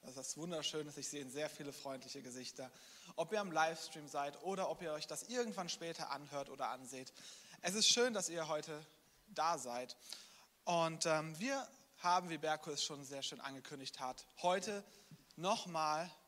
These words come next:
zum Abschluss, äh, des Januars auch den Abschluss unserer Themenreihe,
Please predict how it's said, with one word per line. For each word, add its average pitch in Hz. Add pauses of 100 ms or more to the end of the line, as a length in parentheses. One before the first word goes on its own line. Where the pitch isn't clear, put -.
(140)
zum 156
Abschluss, 143 (680)
äh, 131
des 127
Januars 156
auch 156
den 147
Abschluss 151
unserer 147
Themenreihe, 135